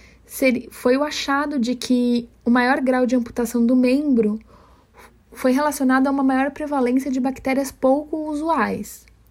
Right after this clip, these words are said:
E menores de graus de amputação tinham menor prevalência dessas bactérias pouco usuais. Esse dado pode sugerir uma correlação entre os fatos,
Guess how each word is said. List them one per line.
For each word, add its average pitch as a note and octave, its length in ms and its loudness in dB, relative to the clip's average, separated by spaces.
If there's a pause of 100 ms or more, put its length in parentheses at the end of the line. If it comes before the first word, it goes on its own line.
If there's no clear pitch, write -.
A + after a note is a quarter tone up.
E A3+ 40 4
menores G#3+ 380 4
de A3+ 60 2
graus G#3 300 2
de A3 60 0
amputação A#3+ 720 0 (340)
tinham B3+ 260 2
menor B3+ 360 4
prevalência B3 580 2
dessas A#3 260 -2
bactérias A#3 480 0
pouco A#3 320 0
usuais. B3 480 -6 (1000)
Esse A#3 160 -2
dado C#4 220 0
pode C4 420 0 (560)
sugerir B3 520 4
uma C4 140 4
correlação A3+ 580 0
entre A3 220 2
os - 140 -4
fatos, G#3 520 -6